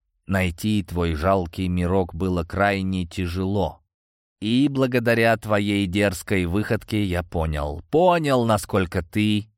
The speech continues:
и все остальные не цените, что я как родитель сделал для вас».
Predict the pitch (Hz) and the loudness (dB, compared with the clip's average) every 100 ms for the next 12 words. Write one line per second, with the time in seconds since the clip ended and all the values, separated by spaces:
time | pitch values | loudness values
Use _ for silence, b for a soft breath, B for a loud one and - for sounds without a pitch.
0 | _ - 80 - 143 123 92 - 95 92 | _ -8 -6 -4 2 2 0 0 0 0
1 | 95 107 101 87 85 90 87 - 117 127 | 0 0 0 0 -2 -2 -4 -4 -2 -2
2 | 98 82 78 - - 82 80 90 87 85 | -4 -8 -12 -14 -6 -4 -2 -2 -2 -6
3 | - 90 87 82 87 - 80 71 - _ | -2 -2 0 -2 -6 -6 -10 -10 -18 _
4 | _ _ _ 92 82 82 85 98 90 82 | _ _ _ -6 -6 -4 0 2 2 0
5 | 85 87 95 92 87 78 - - | -2 -2 0 2 2 -2 -6 -14